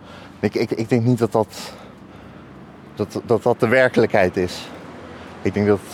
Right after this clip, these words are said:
dat er een heleboel dichters zijn die gewoon met elkaar praten. En dan is het toch een soort, eh, ja, een soort semi-gezamenlijk project, denk ik.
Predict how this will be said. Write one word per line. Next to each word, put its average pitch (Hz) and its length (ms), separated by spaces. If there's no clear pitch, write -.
dat 107 120
er 107 80
een 110 60
heleboel 117 360
dichters 117 340
zijn 110 180
die 110 100
gewoon 110 200
met 113 120
elkaar 110 280
praten. 117 500
En 90 100
dan 101 140
is 101 120
het 107 100
toch 120 160
een 120 60
soort, - 440
eh, 95 300
ja, 104 120
een 95 60
soort 92 240
semi-gezamenlijk 113 1000
project, 113 360
denk 95 200
ik. 90 120